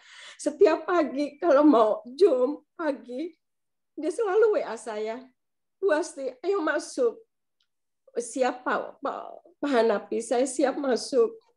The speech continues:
Ayo kita, kita bergabung." Nah, saat itu juga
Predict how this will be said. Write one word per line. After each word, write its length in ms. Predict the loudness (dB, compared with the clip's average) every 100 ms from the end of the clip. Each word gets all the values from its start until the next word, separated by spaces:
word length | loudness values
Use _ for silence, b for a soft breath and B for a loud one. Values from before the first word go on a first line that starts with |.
| 0
Ayo 240 | 2 2
kita, 320 | -2 -4 -4 -6 -4 0
kita 480 | 2 2 0 -4 -10 _ _
bergabung." 800 | -2 2 2 2 4 2 0 -6 _ _ B B B _ _ _ b _ _ _ _ _ 0
Nah, 140 | 0 4
saat 320 | 4 4 2
itu 240 | -4 -4
juga 400 | -2 -2 -2 -4